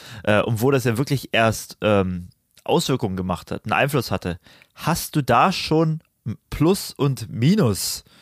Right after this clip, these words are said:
ähm, be-, bekommen in der Benotung?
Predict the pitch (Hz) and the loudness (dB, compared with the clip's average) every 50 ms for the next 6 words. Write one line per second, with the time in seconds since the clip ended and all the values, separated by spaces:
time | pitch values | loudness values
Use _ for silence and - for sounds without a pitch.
0 | - - - _ - - 104 98 95 95 90 82 120 117 _ _ _ _ _ _ | -20 -20 -18 _ -4 -2 0 0 0 -2 -4 -4 -4 -4 _ _ _ _ _ _
1 | _ _ _ _ _ _ _ _ _ - - 123 - - 143 135 127 101 - 113 | _ _ _ _ _ _ _ _ _ -8 -8 -6 -2 0 0 0 0 -2 -4 -2
2 | 110 110 104 95 110 104 107 101 95 - 98 87 82 78 | 0 0 0 0 0 0 0 -2 -2 -2 -2 -4 -4 -6